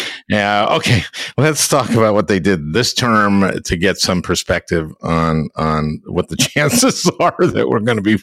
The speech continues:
completely fucked after the next term. So, um, <sighs> what should we go to? <laughs> Well, I guess let's go to,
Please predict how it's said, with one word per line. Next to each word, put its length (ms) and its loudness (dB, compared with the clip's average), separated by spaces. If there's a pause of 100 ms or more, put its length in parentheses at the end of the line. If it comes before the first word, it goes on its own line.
(180)
completely 500 2
fucked 440 -4 (480)
after 400 0
the 140 2
next 480 0
term. 500 0
So, 640 2
um, 680 2 (1300)
<sighs> 880 0
what 140 0
should 120 0
we 60 0
go 240 4
to? 580 0
<laughs> 40 -2
Well, 200 4
I 160 2
guess 540 0
let's 460 0
go 300 4
to, 440 0